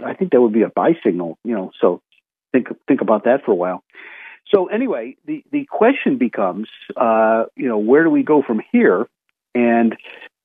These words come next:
I, I think if, if I was a betting man,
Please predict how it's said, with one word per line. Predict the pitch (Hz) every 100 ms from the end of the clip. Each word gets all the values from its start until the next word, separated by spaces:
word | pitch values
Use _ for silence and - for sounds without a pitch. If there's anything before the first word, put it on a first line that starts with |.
| _ - -
I, | - -
I | -
think | 160 262 233
if, | - 151 147 - _ - - _ _ _ _ _ -
if | 165 139 139 127
I | 170
was | 165
a | 131
betting | - 165 185 110
man, | 98 95 95